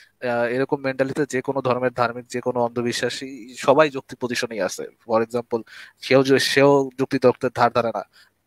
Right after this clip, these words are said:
তার দেখা দেখি একটা হিন্দু যুক্তি তর্কের ধার ধারে না, সেও আসলে মনে করে হনুমানের এই সেই, মানে ওনাদের যে আজগুবি ইয়ে, মানে হিন্দুদের যে আজগুবি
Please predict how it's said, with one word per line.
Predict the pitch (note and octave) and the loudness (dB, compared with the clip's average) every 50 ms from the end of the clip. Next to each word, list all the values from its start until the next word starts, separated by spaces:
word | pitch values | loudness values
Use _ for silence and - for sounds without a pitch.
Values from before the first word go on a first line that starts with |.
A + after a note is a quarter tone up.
| _ - | _ 2
তার | A#2+ A#2 A#2 A#2 _ _ _ _ _ - | 4 4 4 2 _ _ _ _ _ -2
দেখা | B2 A#2+ - C3 | 0 0 0 0
দেখি | B2+ B2+ - C#3 | 0 0 -2 0
একটা | - - C3 - | 0 0 -2 -2
হিন্দু | C#3+ C#3 C#3+ C#3+ C#3+ C3 G#2+ - - _ _ | -2 -4 0 2 2 2 2 -2 -6 _ _
যুক্তি | B2+ C3 - C#3 | -10 -6 0 2
তর্কের | C3 B2+ B2 - B2+ A#2 | 2 2 2 2 -2 -2
ধার | A2+ A#2+ A#2 | 0 -2 0
ধারে | A2+ A#2+ A2+ A2 | 0 -2 -4 -4
না, | A2 A2 | -6 -10
সেও | A2 - C3 C3 C3 B2+ | -4 0 4 6 6 6
আসলে | B2 A#2 - B2+ B2 | 6 4 2 -2 -6
মনে | B2 B2 A#2+ A#2 | -6 -6 -6 -6
করে | - A#2+ A2+ A2+ | -4 -4 -4 -4
হনুমানের | A2+ A#2 A#2+ A#2+ A#2 A2+ A#2 A2+ | -4 -6 -8 -8 -8 -6 -6 -8
এই | A2+ A#2 | -8 -8
সেই, | - - - A#2+ A2+ A2 _ | -8 -10 -10 -10 -10 -10 _
মানে | B2+ A#2+ A#2 A#2+ | -12 -8 -6 -6
ওনাদের | A#2 A#2 A#2+ B2 A#2+ B2 - | -6 -6 -6 -6 -6 -4 -4
যে | - A#2 | -2 -2
আজগুবি | A#2 A#2+ - - A#2+ A#2+ A#2+ A#2 _ _ - - - - - _ - | -2 -4 -4 -6 -6 -6 -6 -8 _ _ -20 -20 -20 -20 -20 _ -6
ইয়ে, | A#2 B2 B2 A#2 G#2+ - | -2 -2 -2 -2 -2 -4
মানে | - A2 | -6 -8
হিন্দুদের | A2 A#2+ A#2+ B2 B2 A#2+ - | -6 -6 -4 -2 -2 -2 -2
যে | B2 | -2
আজগুবি | A#2 A#2 - - A#2 B2 | -2 -2 -2 -4 -6 -6